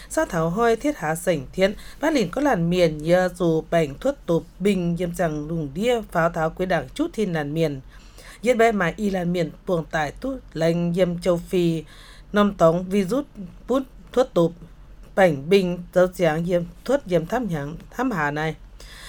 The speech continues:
Có làn miền nhía bảnh ấy can thông phiến diêm châu Phi cho châu Âu. Cơ quan y tế Liên Hợp Quốc Pun Hiu dùn bảnh vần phan thuất hỏi tháo có làn miền chẳng tòn bé lồng tỏi quý nhây trao.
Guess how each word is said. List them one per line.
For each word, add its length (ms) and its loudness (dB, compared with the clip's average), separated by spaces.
Có 100 2
làn 200 4
miền 220 2
nhía 180 0
bảnh 260 2
ấy 160 -4
can 120 0
thông 180 -4
phiến 240 -4
diêm 220 -2
châu 140 0
Phi 260 -6
cho 160 0
châu 240 0
Âu. 340 2
Cơ 140 0
quan 180 2
y 120 -4
tế 200 2
Liên 160 0
Hợp 200 -8
Quốc 240 -2
Pun 120 -4
Hiu 280 -2
dùn 280 2
bảnh 320 2
vần 220 4
phan 220 -2
thuất 300 0
hỏi 380 2
tháo 240 -4
có 120 -2
làn 220 2
miền 220 -2
chẳng 260 0
tòn 340 2
bé 300 6
lồng 280 2
tỏi 300 4
quý 120 -2
nhây 280 2
trao. 300 6